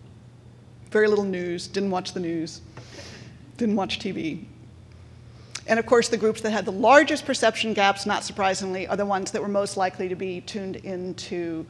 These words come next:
the most partisan news sources.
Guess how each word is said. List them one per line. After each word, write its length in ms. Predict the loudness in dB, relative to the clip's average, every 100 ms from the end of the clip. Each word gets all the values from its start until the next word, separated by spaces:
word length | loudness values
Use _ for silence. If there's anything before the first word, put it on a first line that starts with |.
| -16 -20 -4
the 100 | -2
most 480 | 0 2 2 0 -4
partisan 840 | 0 0 0 -2 -4 -2 -4 -6 -10 -18 -8
news 460 | -6 -6 -8 -10 -14 -20 -20
sources. 460 | -8 -8 -8 -14